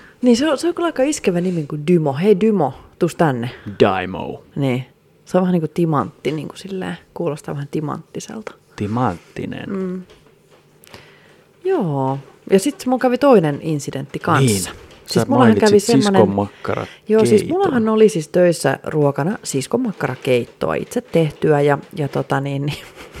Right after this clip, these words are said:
Speaker 2: Mä meen päästää ton.
Speaker 1: <laughs> Ja tota niin, niin sitten menin hätäpäissä, niin mulla oli noin vi-, viidestä kymmenen minuuttia aikaa syödä ruokaa ja tota, ja tota niin, niin,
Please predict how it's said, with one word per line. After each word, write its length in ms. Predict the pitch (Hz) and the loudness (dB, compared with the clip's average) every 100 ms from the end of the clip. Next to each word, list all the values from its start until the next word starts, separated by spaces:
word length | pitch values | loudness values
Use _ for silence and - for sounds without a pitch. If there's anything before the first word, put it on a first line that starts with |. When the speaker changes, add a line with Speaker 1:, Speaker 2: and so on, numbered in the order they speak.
| - - - - | -20 -20 -14 0
Speaker 2:
Mä 160 | 113 | 4
meen 220 | 110 101 85 | 4 2 0
päästää 520 | - - - - - - - | -8 -8 -6 -4 -4 -4 -6
ton. 120 | - - - - - | -6 -8 -10 -14 -12
Speaker 1:
<laughs> 340 | - - - - | -12 -12 -14 0
Ja 120 | 170 | 2
tota 300 | 165 160 160 | 2 2 2
niin, 260 | 160 160 156 | 2 2 2
niin 140 | 156 - - - - - | 0 -2 -16 -20 -20 -12
sitten 540 | - 285 - 226 185 - _ - - _ | -8 -6 0 2 0 -8 _ -20 -20 _
menin 400 | 139 208 208 185 - | -2 2 4 2 -2
hätäpäissä, 600 | 160 196 214 196 160 160 | -6 -2 -2 2 0 2
niin 80 | 160 | -2
mulla 120 | 156 | -2
oli 100 | 156 | -2
noin 240 | 156 165 160 | 0 0 -2
vi-, 260 | 175 185 135 | 0 0 2
viidestä 380 | 226 226 160 165 | 2 0 -2 -4
kymmenen 400 | - 180 165 151 | -2 0 2 2
minuuttia 460 | 139 139 - 139 | 0 -6 -2 0
aikaa 340 | 135 139 135 123 | 0 0 -4 -6
syödä 460 | - 247 240 170 | -4 0 2 4
ruokaa 560 | 151 190 190 165 156 131 | 2 4 2 2 0 0
ja 120 | 131 | 0
tota, 380 | 127 131 - 127 131 - _ _ _ - - - - - _ | 0 -4 0 -2 -2 -12 _ _ _ -20 -20 -20 -20 -20 _
ja 100 | 151 | -4
tota 340 | 135 139 143 139 | 0 0 0 0
niin, 260 | 139 135 | -2 -4
niin, 260 | 139 139 | -2 -2